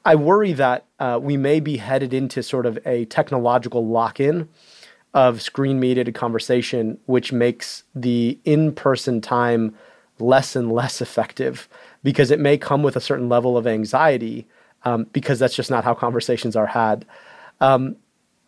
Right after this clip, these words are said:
do, do you, do you see a sort of generational difference in the kinds of interventions that can be helpful? And, um,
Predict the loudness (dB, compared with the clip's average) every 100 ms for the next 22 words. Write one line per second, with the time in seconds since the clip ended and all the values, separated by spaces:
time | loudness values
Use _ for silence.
0 | _ _ -10 2 2 2 2 4 4 2
1 | -2 0 2 2 0 -2 0 0 2 0
2 | 2 -2 0 0 2 2 0 -2 -4 -4
3 | -2 -2 -2 -8 -10 0 2 4 2 -2
4 | -6 -20 _ _ 0 0 0 0 2 0
5 | 0 0 0 0 -2 -4 -2 -2 -2 -6
6 | -4 -4 -2 0 2 2 2 -2 -8 -20
7 | _ 0 2 2 -2